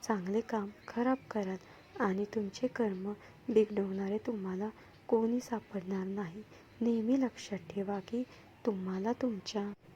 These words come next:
इतके सोपे आहे की तुम्ही जे कराल, त्याचेच फळ मिळेल.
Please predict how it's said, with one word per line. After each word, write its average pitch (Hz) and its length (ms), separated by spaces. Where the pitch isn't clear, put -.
इतके - 460
सोपे 240 400
आहे 208 300
की 208 160
तुम्ही 190 440
जे 214 100
कराल, 202 420
त्याचेच 220 460
फळ 214 140
मिळेल. 202 300